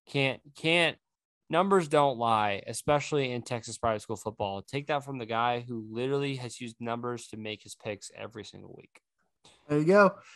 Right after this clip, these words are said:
Speaker 2: That's the, that's the stat man himself, Ryan Schroeder, with his pick.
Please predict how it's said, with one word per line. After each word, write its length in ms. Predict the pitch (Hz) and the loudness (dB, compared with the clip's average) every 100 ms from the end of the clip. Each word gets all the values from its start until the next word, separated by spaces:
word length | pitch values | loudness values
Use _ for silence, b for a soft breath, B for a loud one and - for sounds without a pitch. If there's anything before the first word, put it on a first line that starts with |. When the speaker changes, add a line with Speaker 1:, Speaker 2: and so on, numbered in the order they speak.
| B | B
Speaker 2:
That's 240 | 147 151 - | 2 2 2
the, 100 | 170 | 0
that's 280 | 165 156 - | 2 2 2
the 60 | |
stat 340 | - 185 185 175 | 2 6 6 6
man 180 | 175 | 4
himself, 560 | 175 175 - 185 170 - | 4 2 8 10 10 6
Ryan 260 | 151 165 156 | 4 4 4
Schroeder, 260 | 170 165 | 6 6
with 120 | 151 | 4
his 200 | 156 160 | -2 -4
pick. 440 | - - 170 143 | 0 8 8 6